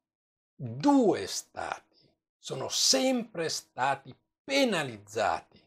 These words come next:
due stati che ogni anno contribuivano regalando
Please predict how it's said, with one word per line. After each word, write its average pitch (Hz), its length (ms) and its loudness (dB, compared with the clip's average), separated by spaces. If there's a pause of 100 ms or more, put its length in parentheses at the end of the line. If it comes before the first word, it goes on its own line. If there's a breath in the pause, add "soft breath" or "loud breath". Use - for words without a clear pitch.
(160)
due 226 640 4
stati 208 760 0
che 160 160 -2
ogni 170 260 0
anno 180 380 -2
contribuivano 156 1200 2
regalando 113 840 2